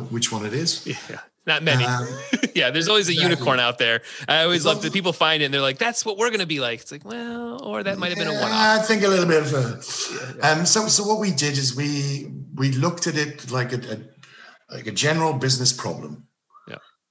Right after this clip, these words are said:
Speaker 1: We want to go into a market. We know nothing about the market except what we read on, on,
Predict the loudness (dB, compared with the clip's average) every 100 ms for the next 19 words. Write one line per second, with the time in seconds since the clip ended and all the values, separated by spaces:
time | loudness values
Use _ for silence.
0 | _ -6 -2 2 2 0 0 0 2 2
1 | 2 2 4 2 2 -2 -2 -4 -4 -6
2 | -6 -2 2 2 2 0 0 0 0 -2
3 | -4 -2 -2 -2 -2 -2 -2 -6 -20 -12
4 | -2 0 2 0 0 -4 -4 -2 -2 -2
5 | -4 -6 -8 -8